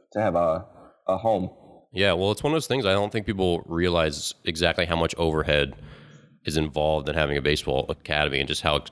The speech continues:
Speaker 2: how crazy and expensive and scary that is. So what did you guys do? So first of all, you have sixteen teams, right?
Speaker 1: Sixteen.
Speaker 2: And how many of those are baseball and how many are softball?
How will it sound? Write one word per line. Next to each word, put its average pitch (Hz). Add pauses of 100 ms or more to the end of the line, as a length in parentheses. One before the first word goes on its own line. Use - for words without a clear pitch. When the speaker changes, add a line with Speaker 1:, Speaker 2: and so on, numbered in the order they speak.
Speaker 2:
how 80
crazy 82
and 71
expensive 85
and 71
scary 90
that 71
is. 62
So 78 (340)
what 107
did 147
you 156
guys 160
do? 92
So 92 (220)
first 127
of 92
all, 76
you 98
have 87 (160)
sixteen 113
teams, 73
right? 92 (840)
Speaker 1:
Sixteen. 117 (240)
Speaker 2:
And 90
how 101
many 107
of 107
those 101
are 95
baseball 101
and 90
how 90
many 92
are 90
softball? 101